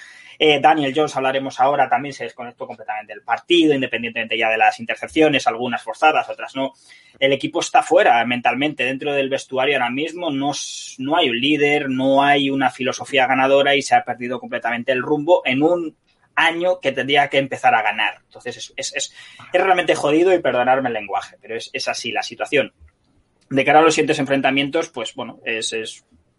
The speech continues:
una, digamos que unas vistas bastante feas, bastante feas, porque un partido como el de Panthers, con todo el respeto del mundo, eh, creo que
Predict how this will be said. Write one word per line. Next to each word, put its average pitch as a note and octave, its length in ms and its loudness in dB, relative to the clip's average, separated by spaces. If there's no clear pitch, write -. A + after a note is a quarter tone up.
una, G#2 560 -6
digamos A2 320 -2
que C3+ 380 2
unas D#3 220 2
vistas F3 360 4
bastante D3+ 340 2
feas, - 460 -4
bastante B2 280 -8
feas, E3+ 220 2
porque B2+ 180 -6
un B2+ 80 -6
partido C3 300 0
como B2+ 160 -2
el B2 60 -2
de A#2+ 80 -4
Panthers, A2+ 400 2
con G#2+ 120 -10
todo A#2+ 120 -4
el A#2+ 480 -4
respeto C3 340 -4
del C3 160 4
mundo, E3 460 4
eh, D#3+ 480 4
creo C#3 340 -2
que D3+ 320 -2